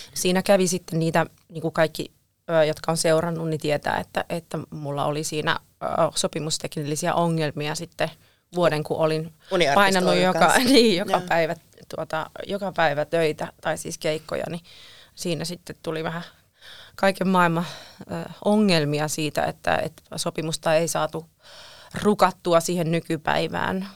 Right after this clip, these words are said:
Speaker 1: kun oli lähdetty vähän kokeilemaan niin kuin aluksi, että miten tää lähtee menee, niin, niin sitten kun lähtikin menee tosi hyvin, niin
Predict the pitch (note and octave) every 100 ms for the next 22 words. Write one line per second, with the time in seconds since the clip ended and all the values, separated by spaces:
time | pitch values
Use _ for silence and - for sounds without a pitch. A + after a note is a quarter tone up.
0 | - - D3 C#3+ D3+ D3+ D3 - E3 D3
1 | D#3 E3 D#3 - - - - G3+ G#3+ G#3+
2 | _ _ F3+ D#3 D#3 - D3+ D3+ - G3
3 | - G3 F#3+ E3+ F3 F3+ E3+ E3+ - F3+
4 | F#3 F3 - - F#3 F3+ _ _ _ _
5 | _ - E3 D#3+ - D#3+ D#3 - D#3+ D3+
6 | D#3+ E3 E3 E3 D#3+ D#3+ D#3+ D#3 D3 D3
7 | D3